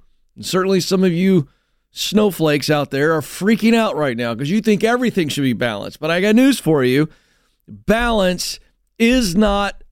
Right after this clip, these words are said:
attainable. It is not possible. Well, let's just look at the very idea of balance. All right? Let's try to take some of you back to maybe elementary school, where you first saw the image, or maybe you actually saw some scales.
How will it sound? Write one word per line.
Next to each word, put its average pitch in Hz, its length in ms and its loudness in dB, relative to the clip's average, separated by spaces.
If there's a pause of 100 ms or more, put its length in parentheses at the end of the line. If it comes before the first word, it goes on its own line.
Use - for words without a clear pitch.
(140)
attainable. 180 600 2
It 170 120 -2
is 156 120 -2
not 175 260 -4
possible. 160 720 -2 (680)
Well, 233 180 0
let's 233 140 0
just 208 320 -2
look 220 300 0
at 170 180 -2
the 175 80 -4
very 196 380 2
idea 196 500 0
of - 160 -10
balance. - 640 -8 (460)
All 135 80 -4
right? 233 180 -2 (400)
Let's 214 160 -4
try 247 200 -4
to 254 60 -2
take 240 220 -4
some 240 180 0
of 240 120 0
you 220 100 0
back 202 220 -2
to 208 100 -2
maybe 202 240 2
elementary 190 420 2
school, 170 440 0 (1000)
where 208 260 2
you 220 160 -2
first 240 340 -2
saw 233 240 0
the 220 120 -4
image, 233 360 0
or 208 60 0
maybe 214 240 2
you 220 100 2
actually 226 300 -2
saw 220 300 -2
some 208 200 -2
scales. 196 640 -2